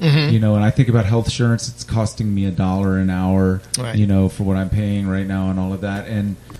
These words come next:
Speaker 2: um, and I'm surrounded by people that are working like that, you know, that are, i-,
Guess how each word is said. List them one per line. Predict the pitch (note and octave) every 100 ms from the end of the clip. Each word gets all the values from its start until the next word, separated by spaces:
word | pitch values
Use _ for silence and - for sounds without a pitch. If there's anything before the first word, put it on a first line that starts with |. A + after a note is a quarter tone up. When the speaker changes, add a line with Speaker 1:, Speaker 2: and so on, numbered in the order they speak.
| - - -
Speaker 2:
um, | A#2 A2 G2 F#2 - - - - - -
and | C3
I'm | C3+ C3
surrounded | - C#3 C3 D#3 E3+ C#3+ A#2+
by | A2+ G#2
people | - A2 G2+ F#2 C2+ C2
that | A2 G2+
are |
working | G2 A2 G#2 A2+ G2 F#2
like | F2 F2+ F2+
that, | E2 A#1 - -
you | G2
know, | F#2 F2+ F2+
that | F#2+ F2+
are, | G#2+ F#2+ F#2 F#2 F#2 - -
i-, | -